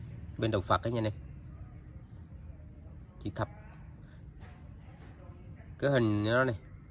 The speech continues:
Nó màu vàng nha, hình vàng. Con này chạy ba kim, chạy máy pin Nhật. Xe mặt là size ba mươi mốt.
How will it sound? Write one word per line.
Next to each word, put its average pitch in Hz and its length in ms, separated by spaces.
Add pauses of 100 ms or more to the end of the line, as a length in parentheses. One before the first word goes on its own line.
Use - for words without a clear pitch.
(3250)
Nó 147 80
màu 151 140
vàng 113 300
nha, 120 100
hình 107 200
vàng. 104 280 (360)
Con 113 100
này 104 120
chạy 95 260
ba 113 160
kim, 127 240 (140)
chạy 90 140
máy 117 180
pin 117 120
Nhật. 107 120 (2750)
Xe - 160
mặt 120 180
là 117 80
size 123 320
ba 123 120
mươi 123 120
mốt. 131 200